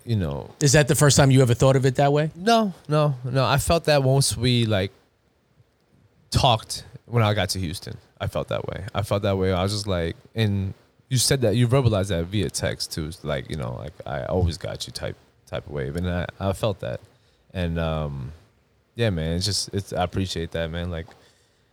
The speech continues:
Speaker 1: you know, things happen weirdly, but, like, it just, it's, it's nice.
Speaker 2: Yeah.
Speaker 1: Yeah.
Speaker 2: And speaking of weird, the way I could tie this in,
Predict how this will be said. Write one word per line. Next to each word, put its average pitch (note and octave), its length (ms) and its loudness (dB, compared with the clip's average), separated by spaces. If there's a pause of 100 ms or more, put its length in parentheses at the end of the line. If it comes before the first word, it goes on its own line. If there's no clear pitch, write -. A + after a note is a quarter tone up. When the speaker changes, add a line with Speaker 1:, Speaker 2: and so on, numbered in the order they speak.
(140)
Speaker 1:
you F2+ 100 -10
know, B1+ 280 -6 (340)
things - 720 -6
happen G2 360 -4
weirdly, G2+ 480 -2
but, E2 380 -6
like, D#2 300 -8 (520)
it F#2 80 -20
just, - 420 -14 (280)
it's, - 240 -10
it's F#2+ 160 -2
nice. E2+ 480 -4
Speaker 2:
Yeah. B2 240 4 (200)
Speaker 1:
Yeah. - 120 -12 (240)
Speaker 2:
And A#2+ 100 4
speaking C#3+ 360 2
of G#2 100 0
weird, A2+ 440 4
the A#2 100 0
way A2+ 160 6
I A#2 80 4
could A#2+ 140 -2
tie G#2+ 220 4
this G#2+ 220 2
in, G#2 280 4